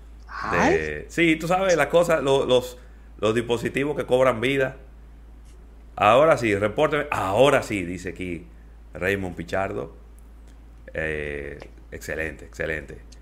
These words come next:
Speaker 2: Estamos
Speaker 1: Mira,
Speaker 2: por
Speaker 1: quiero
Speaker 2: aquí.
Speaker 1: dar, eh, acuse de recibo y agradecer a los amigos de Huawei.
Speaker 2: Ajá, ajá.
Speaker 1: Mi amiga Clara Francisco, que
Speaker 2: Sí.
Speaker 1: me está entregando estos Free-, Freebox tres,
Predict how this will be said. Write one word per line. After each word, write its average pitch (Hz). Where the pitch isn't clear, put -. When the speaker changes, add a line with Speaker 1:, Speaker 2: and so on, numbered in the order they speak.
Speaker 2:
Estamos 170
Speaker 1:
Mira, 190
Speaker 2:
por 165
Speaker 1:
quiero 175
Speaker 2:
aquí. 190
Speaker 1:
dar, 196
eh, 139
acuse 131
de 175
recibo 175
y 131
agradecer 113
a 147
los 156
amigos 147
de 147
Huawei. 131
Speaker 2:
Ajá, 76
ajá. 73
Speaker 1:
Mi 101
amiga 113
Clara 127
Francisco, 147
que 104
Speaker 2:
Sí. 101
Speaker 1:
me -
está -
entregando 120
estos 120
Free-, -
Freebox 180
tres, 185